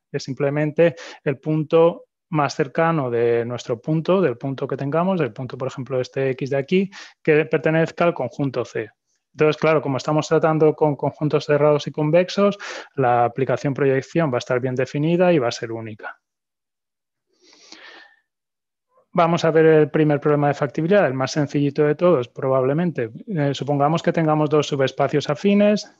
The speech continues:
C uno y C dos. Aquí digo cerrados por si estamos en un espacio de Hilbert.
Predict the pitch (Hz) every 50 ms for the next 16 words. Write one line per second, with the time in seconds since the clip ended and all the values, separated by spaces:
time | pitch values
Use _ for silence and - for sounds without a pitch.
0 | _ _ - - 147 139 135 139 139 139 135 127 - 135 139 147 175 185 190 -
1 | 151 131 123 - 143 135 143 139 131 - - 139 139 147 151 147 135 123 - -
2 | 127 113 - 123 - - 135 131 127 - 139 131 127 127 - - 127 - - 135
3 | 131 127 - 170 180 185 175 180 185 185 185